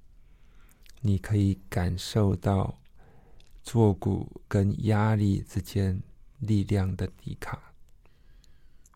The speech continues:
让我们把注意力带到我们的大腿，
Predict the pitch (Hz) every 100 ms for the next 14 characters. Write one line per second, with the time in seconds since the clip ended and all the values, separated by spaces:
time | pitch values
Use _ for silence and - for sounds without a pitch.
0 | - - - - _ - - - - -
1 | - - - - - - - - - -
2 | - - - - - - - - - -
3 | - - - - - - - 113 104 110
4 | 107 110 104 131 131 120 127 113 104 -
5 | 110 98 107 95 95 92 101 - 110 95
6 | - - - -